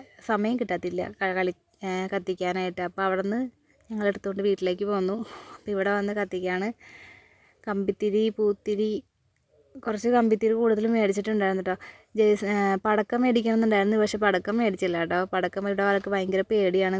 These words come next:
കുഞ്ഞൂസിന് ഭയങ്കര പേടിയാണ് ഈ വക സാധനങ്ങളൊക്കെ. അപ്പോൾ കു-, കുഞ്ഞൂസിന് വിചാരിച്ചിട്ടാണ് പടക്കം മേടിക്കാതിരുന്നേ. ഏ, അപ്പോൾ കമ്പിത്തിരിയും പൂത്തിരിയൊക്കെ കണ്ട് അവന് ഇഷ്ടപ്പെടുമെന്നൊക്കെ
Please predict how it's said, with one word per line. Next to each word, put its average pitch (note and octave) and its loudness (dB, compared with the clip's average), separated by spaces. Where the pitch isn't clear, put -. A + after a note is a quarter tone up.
കുഞ്ഞൂസിന് G3+ 2
ഭയങ്കര F#3+ 4
പേടിയാണ് F#3 2
ഈ - 0
വക F#3 0
സാധനങ്ങളൊക്കെ. F3 -2
അപ്പോൾ F#3+ -6
കു-, A3 -6
കുഞ്ഞൂസിന് A3 2
വിചാരിച്ചിട്ടാണ് B3+ -4
പടക്കം A3+ 4
മേടിക്കാതിരുന്നേ. G#3 -2
ഏ, F#3 -4
അപ്പോൾ G3+ -4
കമ്പിത്തിരിയും A3 4
പൂത്തിരിയൊക്കെ C4+ 6
കണ്ട് C4 8
അവന് C4 6
ഇഷ്ടപ്പെടുമെന്നൊക്കെ C#4 4